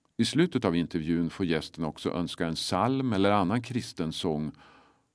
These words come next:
Ofta sjunger Daniel och Malin sången och gästen får sjunga med om hen vill.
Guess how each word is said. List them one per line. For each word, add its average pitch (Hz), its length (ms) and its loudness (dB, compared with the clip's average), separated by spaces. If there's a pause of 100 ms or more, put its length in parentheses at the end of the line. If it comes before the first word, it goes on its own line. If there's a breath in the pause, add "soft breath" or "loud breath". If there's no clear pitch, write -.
Ofta 120 360 2
sjunger 107 380 4
Daniel 92 680 4
och 107 140 2
Malin 98 640 2
sången 71 600 -4 (380 soft breath)
och 92 100 0
gästen 117 640 2
får 107 180 -4
sjunga 82 340 0
med 87 340 -2 (180)
om 71 220 -6
hen 69 220 -8
vill. 73 400 -6